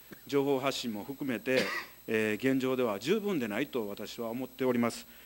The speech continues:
まあ、そういう状況の中で、えー、今、あの、お客様もですね、団体から個人へどんどん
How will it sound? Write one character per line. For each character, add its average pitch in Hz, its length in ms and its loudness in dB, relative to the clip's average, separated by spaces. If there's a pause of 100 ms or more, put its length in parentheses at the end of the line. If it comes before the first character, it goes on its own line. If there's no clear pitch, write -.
(180)
ま 143 100 2
あ、 - 40 4
そ 202 220 6
う 208 40 8
い 214 60 4
う 202 60 2
状 202 180 8
況 202 180 4
の 202 60 2
中 202 260 2
で、 147 260 4 (360)
え 120 160 4
ー、 110 40 2
今、 127 400 2
あ 131 100 -2
の、 123 120 -2
お 113 60 -8
客 123 380 -4
様 151 260 -4
も 151 120 -2
で 107 100 -8
す - 100 -12
ね、 104 140 -6
団 151 200 -2
体 160 200 -2
か 165 120 0
ら 113 260 0
個 233 140 -2
人 196 220 -2
へ 101 220 -6 (120)
ど 113 100 -6
ん 107 60 -6
ど 98 100 -8
ん 95 80 -14